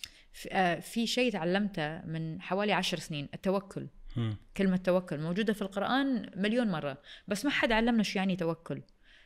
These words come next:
Speaker 1: يا بس إن الواحد يتوكل على ربه. أوكي، طب شو يعني توكل؟ توكل is an art.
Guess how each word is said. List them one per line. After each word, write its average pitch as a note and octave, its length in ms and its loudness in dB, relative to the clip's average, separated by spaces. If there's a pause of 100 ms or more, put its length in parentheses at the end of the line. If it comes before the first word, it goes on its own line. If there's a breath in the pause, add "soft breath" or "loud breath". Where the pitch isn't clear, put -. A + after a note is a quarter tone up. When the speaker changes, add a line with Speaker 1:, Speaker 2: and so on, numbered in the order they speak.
Speaker 1:
يا D#4+ 300 4
بس C4 340 -2
إن A#3 200 0
الواحد A#3 500 0
يتوكل A#3 400 -2
على F#3 160 4
ربه. D3 140 -2
أوكي، G#3 180 -2
طب F#3 120 -4
شو - 180 -6
يعني B3 220 0
توكل؟ E3+ 460 0
توكل B3 540 0
is F3+ 120 0
an F3 160 -2
art. E3+ 340 -4